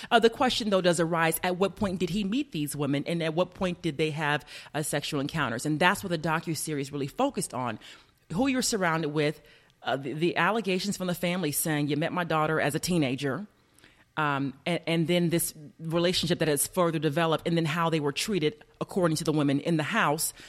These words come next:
some of them saying they were, you know, mistreated or held against their will or abused. They weren't fed properly. There's just a, it was heavy. It was six parts of heaviness.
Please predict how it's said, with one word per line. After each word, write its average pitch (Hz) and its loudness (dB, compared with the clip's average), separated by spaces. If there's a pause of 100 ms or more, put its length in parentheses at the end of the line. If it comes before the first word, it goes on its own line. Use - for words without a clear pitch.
some 165 -2
of 147 0
them 151 2
saying 147 0 (760)
they 170 2
were, 147 4
you 151 -2
know, 139 2
mistreated 147 0
or 151 2
held 147 -2
against 139 -2
their 147 -2
will 202 0
or 135 2
abused. 180 0 (240)
They 156 2
weren't 131 -2
fed 170 -2
properly. 151 -2 (240)
There's 339 -2
just - -2
a, 156 0
it - 0
was 240 4
heavy. 165 -4 (480)
It 226 2
was 175 2
six - 0
parts 190 -2
of 147 -4
heaviness. 151 -2